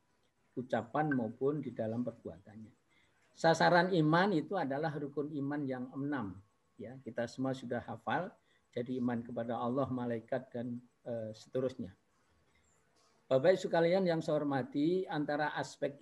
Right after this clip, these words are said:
iman dan sasaran iman itu kalau kita gabung menjadi satu, dihubungkan, itu saya gambarkan sebagaimana lingkaran ini.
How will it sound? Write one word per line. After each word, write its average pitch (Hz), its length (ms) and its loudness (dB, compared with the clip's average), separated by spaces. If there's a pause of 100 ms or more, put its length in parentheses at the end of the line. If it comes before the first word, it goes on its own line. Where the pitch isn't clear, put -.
(100)
iman 135 400 0 (320)
dan 135 200 2
sasaran 139 560 0
iman 139 520 -2 (120)
itu 156 240 -6
kalau 135 320 2
kita 127 520 -2 (480)
gabung 151 400 0
menjadi 120 480 -2
satu, 143 640 -4
dihubungkan, 123 800 -4 (400)
itu - 160 -4
saya 135 160 2
gambarkan 131 640 0
sebagaimana 123 800 -2
lingkaran 123 720 -2 (240)
ini. 120 240 2